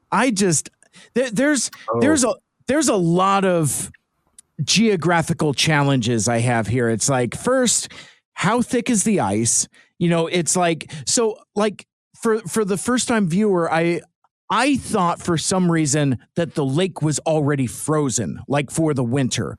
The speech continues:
Speaker 1: I don't know why I thought that. I don't, I would have to
Speaker 2: Right.
Speaker 1: watch it a second time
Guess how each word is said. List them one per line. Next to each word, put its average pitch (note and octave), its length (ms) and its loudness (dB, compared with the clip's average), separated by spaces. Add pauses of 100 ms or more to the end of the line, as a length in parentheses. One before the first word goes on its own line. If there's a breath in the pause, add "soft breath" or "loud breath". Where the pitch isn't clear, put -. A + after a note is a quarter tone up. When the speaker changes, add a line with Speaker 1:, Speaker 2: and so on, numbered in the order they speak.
(300 soft breath)
Speaker 1:
I F#3 80 0
don't A3 280 -2
know A#3+ 140 2
why F#3 380 2
I E3+ 160 0
thought C#3+ 340 -2
that. F2+ 280 -6
I C#3 140 0
don't, D#3 380 0
I D#3 100 2
would D#3 140 0
have F3 180 2
to F#3+ 60 0
Speaker 2:
Right. E3+ 60 0
Speaker 1:
watch E3 200 0
it D#3+ 120 -2
a D#3 40 0
second D#3+ 360 -2
time D3 400 2